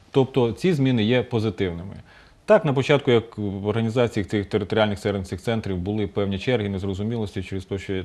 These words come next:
через те, що як, е, п-, все нове, воно має якісь, м, певні, е, пройти етапи для вдосконалення. На даному етапі у,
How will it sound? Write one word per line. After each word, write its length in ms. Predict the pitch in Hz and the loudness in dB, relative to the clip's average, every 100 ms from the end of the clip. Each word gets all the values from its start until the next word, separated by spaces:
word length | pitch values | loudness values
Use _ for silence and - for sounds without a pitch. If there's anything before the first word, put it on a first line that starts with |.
| - | -8
через 220 | - 92 | -8 -6
те, 140 | - 98 | -2 -2
що 200 | - 92 | -2 -2
як, 260 | 95 - | -2 -4
е, 120 | 90 85 76 82 85 | -8 -8 -10 -12 -14
п-, 100 | - 87 - | -12 -14 -8
все 180 | 107 | -4
нове, 280 | 98 110 101 | -2 -2 -2
воно 300 | 87 95 98 | -2 -4 -4
має 260 | 92 98 92 | -4 -4 -4
якісь, 360 | 92 95 90 - - | -6 -8 -10 -16 -16
м, 300 | 90 80 78 92 | -12 -12 -12 -12
певні, 340 | - 101 98 92 82 - _ _ _ - _ - - | -2 -2 0 -4 -8 -18 _ _ _ -20 _ -10 -6
е, 180 | 120 95 90 | -4 -6 -4
пройти 320 | 98 95 101 | -4 2 4
етапи 380 | 95 107 95 92 | 4 4 4 2
для 160 | 90 95 | 2 2
вдосконалення. 720 | 90 87 98 110 127 123 120 - - - - | 2 -2 0 4 4 4 -4 -8 -20 -20 -6
На 80 | 120 | 2
даному 340 | 139 185 131 113 | 8 8 8 4
етапі 460 | 110 104 98 95 | 6 4 4 -2
у, 180 | 92 101 | -2 -2